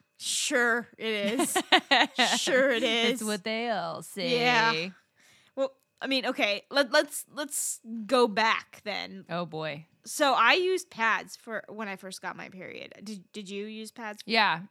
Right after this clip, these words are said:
Speaker 2: Well, no. Yeah. No. Yes
Speaker 1: What?
Speaker 2: and no.
Speaker 1: Oh.
Speaker 2: So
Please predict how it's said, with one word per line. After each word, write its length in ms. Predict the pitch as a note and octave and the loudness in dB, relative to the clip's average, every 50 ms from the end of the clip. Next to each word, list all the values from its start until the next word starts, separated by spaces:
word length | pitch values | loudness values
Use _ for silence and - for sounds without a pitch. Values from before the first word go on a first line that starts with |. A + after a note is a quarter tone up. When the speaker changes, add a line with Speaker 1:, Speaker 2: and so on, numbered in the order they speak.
| _ - E3+ | _ -16 -6
Speaker 2:
Well, 340 | F#3+ G#3+ A3 G3+ F#3+ F#3 G3 | 0 2 4 4 4 2 0
no. 340 | A3 A#3 A#3+ A#3 G3+ F3+ E3+ | 2 2 4 4 2 0 -2
Yeah. 240 | F3 F#3 G3 E3+ - - - | -2 -2 -4 -4 -4 -6 -6
No. 460 | F3 G#3 G#3 F#3+ D#3+ C#3 D3 E3 F#3+ _ _ - | -2 -2 0 0 -2 -4 -8 -10 -14 _ _ -4
Yes 280 | G#3+ A3 A#3+ D4 F#4 G#4 | -2 0 0 0 2 0
Speaker 1:
What? 60 | B3+ A#3 | 0 0
Speaker 2:
and 100 | G#3+ G#3 | 0 -2
no. 360 | G3 F#3+ D#3+ C3+ C#3 E3 F#3 - | -2 -2 -2 -4 -6 -8 -12 -12
Speaker 1:
Oh. 160 | F3 G#3+ C#4+ | -10 -4 2
Speaker 2:
So 360 | A3+ A3 A3 A3+ A3+ B3 | 4 4 4 4 2 -2